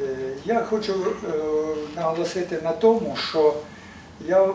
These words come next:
фактично якби пропагую те, щоб, можливо, знайдуться, е, люди, якісь історики з других сіл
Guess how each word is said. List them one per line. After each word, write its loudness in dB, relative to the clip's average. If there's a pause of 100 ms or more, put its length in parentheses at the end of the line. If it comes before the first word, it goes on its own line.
(160)
фактично -2
якби 0 (760)
пропагую 2 (680)
те, 2
щоб, 0 (840)
можливо, -2
знайдуться, -6 (760)
е, -10 (1400)
люди, -2 (520)
якісь -12 (120)
історики 0 (400)
з -8
других 0
сіл -6